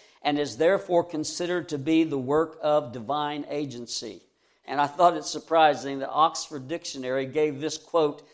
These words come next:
as an illustration of the use of the word res-, of miracle. And it said, "The miracle of rising from the dead." <laughs> Well, they got that right. And that is, Jesus' resurrection was truly a miracle.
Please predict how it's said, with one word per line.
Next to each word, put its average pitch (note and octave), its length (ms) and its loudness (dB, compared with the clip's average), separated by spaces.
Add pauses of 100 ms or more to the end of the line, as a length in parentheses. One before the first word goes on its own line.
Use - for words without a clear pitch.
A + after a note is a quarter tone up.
(140)
as C#3+ 200 0
an D3+ 80 -2
illustration D3+ 800 -2
of C3 220 -4
the C3 60 -8
use D3 320 -4
of B2+ 60 -12
the B2+ 60 -6
word C3 220 -4
res-, C3 340 -4 (220)
of C3 240 4
miracle. C#3+ 400 0
And B2+ 100 -6
it - 80 -8
said, C3 400 0 (200)
"The D3+ 120 -2
miracle D3+ 760 4
of C#3 120 -2
rising C#3 720 4
from C#3 180 -2
the C#3 80 -6
dead." C3+ 380 2 (100)
<laughs> - 100 -14 (280)
Well, C#3 100 -2
they D3+ 80 0
got D#3 240 2
that F#3+ 220 4
right. C3+ 340 0 (600)
And C#3+ 200 4
that E3+ 160 10
is, E3 260 2
Jesus' F3+ 600 0
resurrection E3 840 4
was D3 300 -2
truly D#3 560 0
a D#3 260 2
miracle. E3 760 -2